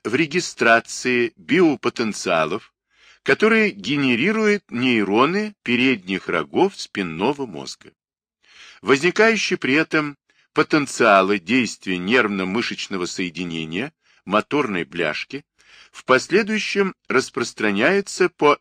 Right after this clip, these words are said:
иннервируемой мышце на определённом участке по всей двигательной единице.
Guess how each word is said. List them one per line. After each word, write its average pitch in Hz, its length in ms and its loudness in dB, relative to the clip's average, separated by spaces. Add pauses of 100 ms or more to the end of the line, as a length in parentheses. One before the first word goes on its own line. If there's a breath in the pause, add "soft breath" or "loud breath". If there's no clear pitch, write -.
иннервируемой 143 1040 0
мышце 101 580 -4 (380 loud breath)
на 127 220 6
определённом 123 680 0
участке 139 640 -4
по 98 200 0
всей 160 540 -4
двигательной 135 880 -8
единице. 82 760 -12